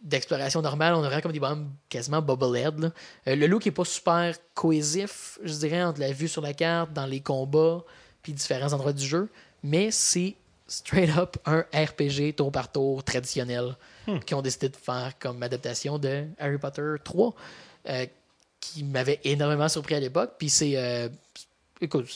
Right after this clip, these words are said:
Speaker 1: c'est, c'est un R P G dans le fond peu remarquable, mais en soi, c'est un R P G décent. Puis encore une fois, c'est un autre jeu qui se ramasse dans les fonds de rack parce que c'est un jeu de
Speaker 2: Harry
Speaker 1: licence d'un
Speaker 2: Potter,
Speaker 1: film.
Speaker 2: ouais, c'est ça.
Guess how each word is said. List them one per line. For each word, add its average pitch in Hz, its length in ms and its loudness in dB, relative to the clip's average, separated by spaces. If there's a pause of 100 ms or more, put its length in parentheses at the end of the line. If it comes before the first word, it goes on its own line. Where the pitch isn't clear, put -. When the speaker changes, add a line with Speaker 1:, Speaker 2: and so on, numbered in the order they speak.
(240)
Speaker 1:
c'est, - 240 -12
c'est - 120 -2
un 147 120 2
R - 60 0
P 160 160 4
G 160 220 4
dans 147 80 0
le - 20 -2
fond 147 120 0
peu 147 200 -2
remarquable, 147 640 0 (500)
mais 156 380 4
en 139 160 2
soi, 139 340 2
c'est - 160 -4
un 135 120 0
R - 80 -6
P 123 120 0
G 131 140 0
décent. 120 300 0 (680)
Puis 147 100 6
encore 131 180 0
une 127 60 -8
fois, 143 140 -2
c'est 139 80 -10
un 127 80 -10
autre 127 160 -4
jeu 127 160 0
qui 131 160 -8
se 135 80 -2
ramasse 120 280 -2
dans 120 100 0
les 120 100 0
fonds 120 240 -2
de 120 60 0
rack 123 280 -2
parce - 220 -8
que 123 100 -10
c'est 117 460 -6
un 117 200 -6
jeu 120 200 -4
de 120 60 -12
Speaker 2:
Harry 120 80 -10
Speaker 1:
licence 107 400 -2
d'un 98 80 -2
Speaker 2:
Potter, 95 120 -4
Speaker 1:
film. 123 220 0
Speaker 2:
ouais, - 60 -4
c'est 95 140 -10
ça. - 100 -18